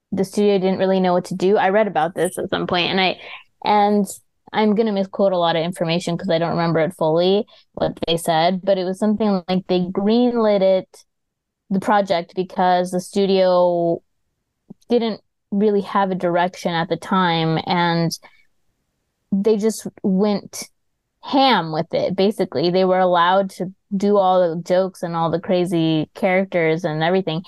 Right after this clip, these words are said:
And the characters are so different from any Disney movie because, uh, Kuzco, the emperor, is not really a great guy at the beginning. He's a horrible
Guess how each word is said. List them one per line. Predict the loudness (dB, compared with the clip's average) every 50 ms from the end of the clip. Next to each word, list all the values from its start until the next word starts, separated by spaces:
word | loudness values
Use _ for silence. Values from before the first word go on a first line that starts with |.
| -12 -18 -20 -20 -20 _ -2
And | 0 2 2
the | 2 0
characters | 0 0 2 2 2 2 2 0 0 2 0
are | -2
so | -2 -2 -2 -2 0 2 2
different | 2 2 0 0 -2 -2 -2 -2 -2 -2 -2 -6 -8 -10 -10 _
from | 0 0 0 0 0 -2 -4
any | -2 0 2 2 2 2 2 2 2 0
Disney | 0 0 0 0 0 0 0 0 0 0 0 0 0 -2 -4 _ _ _ _ _ _ _ _ _ _ _ _ _
movie | 0 2 4 4 4 2 0 -2 -4 -6 -8 -10 -10 -12 _ _ _ _ _ _ _ _ _ _ _ _ _
because, | -2 -2 0 2 2 4 4 4 2 0 -4 -8 -16 _ _ _ _ _ _ _ _ _ _ 0
uh, | 2 4 4 4 4 4 2 2 0 -4 -10 _ _ _ _ _ _ _ _ _ _ _ _ _
Kuzco, | 0 0 0 0 0 2 2 2 2
the | 2
emperor, | 0 0 0 0 0 2 2 2 2 2 2 0 -4 _ _ _ _ _ _ _ -2
is | 0 0 0 2
not | 0 2 2 2 2 2 2 2 2 2 0 -2 -6 -12 -16 -16 -18 _ _ _ _ _ _ _ _ _ _ _ _ _ _ _ _ 0
really | 2 4 4 4 4 4 4 4 4 2
a | 2
great | 2 2 2 2 2 2 -2 -6 -4 -2
guy | 0 2 2 2 2 2 0 0
at | -2 -2 -2
the | -2 -4 -2
beginning. | -2 -2 -2 0 0 2 2 2 2
He's | 2 2 0
a | -2
horrible | -2 0 2 2 4 2 2 0 0 -2 -2 -2 -4